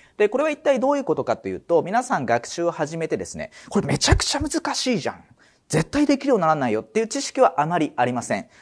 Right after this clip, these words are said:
あ、それはそうだよねっていうところがポンポンポンと続いていくんですね。なので、問題の一つ一つのレベル自体はぶっちゃけ大したことないんです。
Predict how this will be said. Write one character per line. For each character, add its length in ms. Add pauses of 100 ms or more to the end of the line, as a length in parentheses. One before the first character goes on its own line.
(140)
あ、 300
そ 120
れ 100
は 120
そ 220
う 40
だ 100
よ 100
ね 100
っ 40
て 140
い 20
う 20
と 100
こ 60
ろ 60
が 60
ポ 140
ン 80
ポ 140
ン 40
ポ 140
ン 40
と 60
続 200
い 40
て 100
い 20
く 100
ん 60
で 80
す 100
ね。 160
な 100
の 120
で、 400
問 340
題 220
の 80
一 240
つ 120
一 200
つ 60
の 120
レ 140
ベ 160
ル 80
自 220
体 220
は 160
ぶ 120
っ 20
ち 80
ゃ 60
け 80
大 180
し 60
た 80
こ 80
と 100
な 100
い 160
ん 60
で 100
す。 160